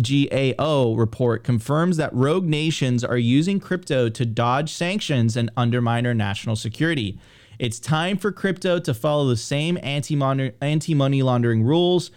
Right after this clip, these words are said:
as everyone else. I've got a bill to make it happen." So here's the community note. The U S Treasury Department's own February twenty twenty-two National, uh, Money Laundering Risk Assessment Report states that fiat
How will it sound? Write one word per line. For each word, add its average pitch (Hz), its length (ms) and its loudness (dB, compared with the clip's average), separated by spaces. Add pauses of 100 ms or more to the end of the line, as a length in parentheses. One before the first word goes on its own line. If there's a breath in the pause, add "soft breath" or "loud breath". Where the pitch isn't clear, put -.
(200 loud breath)
as 131 220 -2
everyone 123 360 2
else. 156 400 -2 (360 loud breath)
I've 147 200 0
got 156 240 0
a 151 120 2
bill 120 460 4
to 120 120 0
make 107 260 2
it 107 180 -4
happen." 147 500 -2 (800)
So 127 440 2
here's 139 360 0
the 123 120 -2
community 139 480 2
note. 165 300 0 (340 loud breath)
The 131 100 0
U 139 200 4
S 165 120 0
Treasury 151 400 0
Department's 139 560 0
own 147 300 4
February 143 480 0
twenty 135 280 -2
twenty-two 131 520 0
National, 123 840 -2
uh, 110 260 2
Money 139 260 2
Laundering 123 420 2
Risk 127 300 0
Assessment 120 520 -2
Report 117 440 -2 (260 loud breath)
states 143 400 -4
that 127 180 -2
fiat 185 600 -2